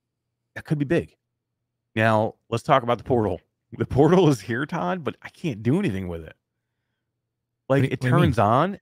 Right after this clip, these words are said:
Speaker 2: Oh.
Speaker 1: it turns on, and I can see a menu screen, and I can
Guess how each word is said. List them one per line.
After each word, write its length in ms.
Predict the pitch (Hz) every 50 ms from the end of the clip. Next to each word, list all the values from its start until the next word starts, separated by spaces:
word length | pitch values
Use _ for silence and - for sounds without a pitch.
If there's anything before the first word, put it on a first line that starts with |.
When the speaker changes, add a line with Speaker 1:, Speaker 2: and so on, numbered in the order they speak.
| _
Speaker 2:
Oh. 140 | - 113 101
Speaker 1:
it 220 | 107 - - 160 -
turns 460 | - - - 180 196 208 202 143 120
on, 280 | 131 160 190 208 190
and 80 | 147 120
I 80 | 117 113
can 160 | - 123 107
see 240 | - - 165 165 151
a 40 |
menu 380 | 107 101 98 92 104 131 160 185
screen, 460 | - - _ 190 208 226 247 285 285 - _ _ _ _ _ _ _ _ _ _ _ -
and 120 | 120 127
I 100 | 123 135
can 300 | - - 123 123 120 110